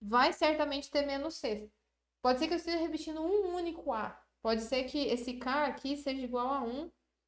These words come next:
e, e o meu lambda é igual a B elevado a zero. Mas eu tô repetindo alguma coisa.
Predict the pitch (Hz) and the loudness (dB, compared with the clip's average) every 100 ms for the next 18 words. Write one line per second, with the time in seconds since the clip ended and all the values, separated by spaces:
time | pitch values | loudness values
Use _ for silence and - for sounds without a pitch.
0 | _ _ _ _ - 240 247 247 247 233 | _ _ _ _ -6 2 4 4 2 0
1 | - 233 240 247 240 240 233 233 226 233 | 0 0 2 4 4 6 6 6 4 4
2 | 247 226 220 220 208 214 214 214 196 214 | 0 2 2 4 4 4 4 4 8 10
3 | 240 233 226 226 226 220 190 185 165 - | 10 6 4 2 0 -2 -2 -4 -4 -12
4 | _ _ _ _ _ _ _ - 220 233 | _ _ _ _ _ _ _ -6 -2 2
5 | 262 285 311 - 320 311 254 240 214 - | 2 2 0 -2 -2 0 -2 -2 -8 -6
6 | 185 175 | -8 -8